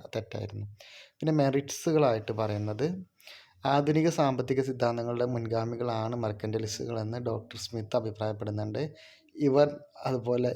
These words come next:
ഇവർ മാക്രോ എക്കണോമിക് സമീപനം വികസിപ്പിച്ചു. പണത്തിൻ്റെ അളവ് വർദ്ധിപ്പിക്കുന്നത് പലിശ നിരക്ക് കുറയാനും നിക്ഷേപം കൂടാനും സഹായിക്കുമെന്ന് കെയ്ൻസ് അവരുടെ ആശയങ്ങളെ പിന്തുണച്ചു. കൊമേഴ്ഷ്യൽ മുതലാളിത്തത്തിൽ നിന്ന് ഇൻഡസ്ട്രിയൽ മുതലാളിത്തത്തിലേക്ക് മാറാൻ പാശ്ചാത്യ രാജ്യങ്ങളെ സഹായിച്ചു.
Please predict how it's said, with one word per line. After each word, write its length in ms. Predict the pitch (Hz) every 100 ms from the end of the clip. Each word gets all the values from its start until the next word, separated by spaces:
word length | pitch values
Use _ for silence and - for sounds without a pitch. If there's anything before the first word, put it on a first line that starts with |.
| 139
ഇവർ 200 | 131 147
മാക്രോ 440 | 147 131 123 127 120
എക്കണോമിക് 600 | 117 110 117 120 127 135
സമീപനം 460 | - 113 110 113 117
വികസിപ്പിച്ചു. 540 | 110 104 - 104 -
പണത്തിൻ്റെ 540 | - 117 120 120 135 139
അളവ് 280 | 113 113 123
വർദ്ധിപ്പിക്കുന്നത് 640 | 117 110 107 110 113 117 127
പലിശ 300 | 123 113 127
നിരക്ക് 280 | 131 123 -
കുറയാനും 460 | 123 113 110 135 170 - - - -
നിക്ഷേപം 400 | 135 - 139 151
കൂടാനും 400 | 147 123 123 143
സഹായിക്കുമെന്ന് 680 | 135 113 110 107 113 110 120 -
കെയ്ൻസ് 500 | - 117 123 139 -
അവരുടെ 320 | 135 107 110
ആശയങ്ങളെ 500 | 110 107 104 113 113
പിന്തുണച്ചു. 560 | 110 110 110 107 104 147 175 - - - _ -
കൊമേഴ്ഷ്യൽ 560 | 139 143 160 160 180
മുതലാളിത്തത്തിൽ 760 | 165 139 127 120 120 117 117 131
നിന്ന് 240 | 120 123 -
ഇൻഡസ്ട്രിയൽ 560 | 131 131 139 - 160 160
മുതലാളിത്തത്തിലേക്ക് 1000 | 139 120 117 113 117 117 110 120 110
മാറാൻ 400 | 123 110 110 113 120
പാശ്ചാത്യ 540 | 113 113 104 117 -
രാജ്യങ്ങളെ 500 | 117 107 107 110 113
സഹായിച്ചു. 560 | 113 110 107 107 -